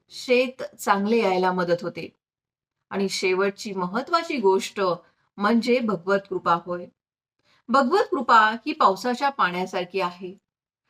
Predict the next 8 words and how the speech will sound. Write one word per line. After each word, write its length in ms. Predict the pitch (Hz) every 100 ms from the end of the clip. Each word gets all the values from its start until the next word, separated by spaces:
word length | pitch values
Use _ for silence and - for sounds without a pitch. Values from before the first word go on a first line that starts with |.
| _ _
पाटाच्या 460 | 240 240 262 254
पाण्यापेक्षा 800 | 233 214 226 226 226 - 220 175 208 _ _ _
पावसाच्या 640 | 233 233 240 - 320 320 359
पाण्याची 500 | 311 254 254 247 254
गोष्ट 340 | 214 214 254
काही 280 | 247 254 294
और 260 | 208 196 202
आहे, 400 | 180 180 185 196